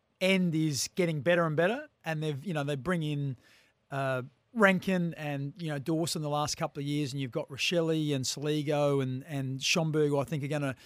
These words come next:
improve, and that improves their top twenty-five. I still think they drop away a little bit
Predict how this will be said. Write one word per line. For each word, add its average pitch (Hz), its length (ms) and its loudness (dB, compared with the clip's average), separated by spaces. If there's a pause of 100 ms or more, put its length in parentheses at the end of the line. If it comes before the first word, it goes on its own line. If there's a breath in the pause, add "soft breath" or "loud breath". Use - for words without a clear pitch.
(200 soft breath)
improve, 185 540 2
and 160 80 0
that 170 100 2
improves 160 480 0
their 139 120 0
top - 260 -6
twenty-five. 147 540 -2 (280 loud breath)
I 147 60 2
still 269 300 4
think 196 340 4
they 160 140 4
drop 143 260 0
away 151 340 4
a 160 60 4
little 165 160 2
bit 165 160 0